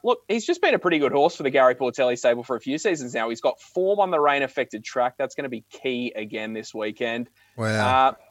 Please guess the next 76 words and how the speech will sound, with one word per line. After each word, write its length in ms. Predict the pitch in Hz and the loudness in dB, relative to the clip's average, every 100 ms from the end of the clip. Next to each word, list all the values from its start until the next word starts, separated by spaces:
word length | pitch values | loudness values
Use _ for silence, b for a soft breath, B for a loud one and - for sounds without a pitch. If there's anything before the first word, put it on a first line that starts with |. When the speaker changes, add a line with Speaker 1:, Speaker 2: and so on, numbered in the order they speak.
| _ _ _ | _ _ _
Speaker 1:
he, 120 | 165 - | -10 -8
he's 160 | 196 | -6
had 140 | 226 262 | -2 -2
a 60 | |
couple 280 | 269 277 262 | 0 0 0
of 80 | 226 | -2
good 140 | 240 | -2
trials 440 | 208 233 240 254 202 | -2 4 6 6 2
in 100 | 196 | -2
the 60 | |
lead 160 | 196 208 | 2 4
up 140 | 214 | 4
to 80 | 220 | 2
this. 160 | 214 214 | -4 -4
He's 160 | 156 | -10
drawn 320 | - 180 208 220 | -6 0 0 4
well 160 | 214 | 4
in 100 | 196 | 4
barrier 360 | 185 185 180 170 | 4 6 4 2
four. 340 | - 180 185 | -2 0 2
He 80 | 185 | 2
gets 180 | 180 - | -2 -8
some 140 | 160 | -6
relief 400 | 143 139 180 214 | -4 -4 -4 -6
in 60 | 165 | -6
the 60 | 147 | 0
weights 280 | 147 147 143 | 0 0 -2
with 120 | 131 | -2
a 40 | |
claiming 360 | - 147 143 127 | -2 -2 -4 -8
<laughs> 0 | |
apprentice 420 | 113 135 135 127 | -6 -6 -6 -8
aboard. 420 | 135 120 107 170 - _ _ _ _ _ - | -8 -6 -2 -4 -4 _ _ _ _ _ 0
Um, 320 | 143 143 147 - | 4 4 0 2
I 120 | 185 | 4
was 180 | 277 - | 2 0
talking 200 | 269 240 | 0 2
to 20 | |
the 60 | 185 | 0
producer 420 | 165 147 156 156 | -2 -2 -4 -4
this 180 | 131 - | -6 0
afternoon. 460 | 139 135 135 131 | 2 2 -2 -4
He 160 | 127 180 | -2 -2
feels 280 | 226 208 151 | 0 0 2
bad 280 | 143 139 135 | 2 4 2
that 80 | |
he 80 | 123 | 0
hasn't 260 | 127 123 117 | -2 -4 -8
put 120 | 139 | -6
us 120 | 117 | -6
onto 280 | 113 117 127 | -6 -6 -2
a 40 | |
winner 320 | 123 117 113 107 | -2 -2 -4 -8
for 140 | - 117 | -6 -6
a 60 | |
couple 300 | - 123 123 | -2 -2 -2
of 60 | 113 | -2
weeks 300 | 120 120 - | -2 -4 -6
now. 260 | 113 113 - _ _ | -2 -2 -2 _ _
He's 140 | 170 139 | -4 2
gonna 120 | 139 | 4
Speaker 2:
All 60 | 120 | 6
right. 60 | |
Speaker 1:
lob 180 | 151 151 | 6 6
in 140 | 143 139 | 2 -6
fifty 400 | - 151 - 135 | -8 -8 -6 2
bucks 340 | 127 127 - | 2 2 0
out 140 | 127 120 | 0 2
of 80 | |
his 180 | 113 113 113 | -2 -6 -4
own 240 | 120 123 | -4 -2
pocket 320 | 135 123 110 | 0 0 0
so 120 | - | -4
we 120 | 117 113 | -4 -4
can 80 | |
have 160 | 113 | -8